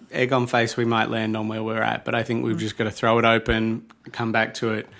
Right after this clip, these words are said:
Speaker 1: and I think focus on that over the
Speaker 2: Mm.
Speaker 1: next, next few weeks or months. Let's, let's get to the bottom of this. What were the
Speaker 2: Mm.
Speaker 1: nineties? Let's lay it out. I think we can really do some good work here. Um, it excites me. It, it, it,
Speaker 2: Mm.
Speaker 1: it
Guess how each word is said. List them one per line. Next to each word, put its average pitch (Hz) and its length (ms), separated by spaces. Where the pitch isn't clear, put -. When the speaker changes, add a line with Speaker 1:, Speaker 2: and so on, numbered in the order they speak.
Speaker 1:
and 131 80
I 135 60
think 147 180
focus 165 400
on 120 140
that - 440
over 110 160
the 92 60
Speaker 2:
Mm. 90 40
Speaker 1:
next, - 500
next 120 300
few 113 240
weeks 110 280
or 113 60
months. 107 420
Let's, 123 340
let's 123 360
get 123 340
to 120 240
the 127 120
bottom 180 300
of 113 160
this. 104 400
What 113 260
were 131 60
the - 100
Speaker 2:
Mm. 143 40
Speaker 1:
nineties? 117 720
Let's - 180
lay 113 260
it 120 80
out. 113 340
I 117 100
think 113 260
we 117 80
can 117 180
really 113 220
do 110 160
some 110 180
good 104 180
work 110 300
here. 107 500
Um, 107 500
it 131 100
excites 156 480
me. 113 220
It, 110 140
it, 131 160
it, 135 160
Speaker 2:
Mm. - 20
Speaker 1:
it 135 100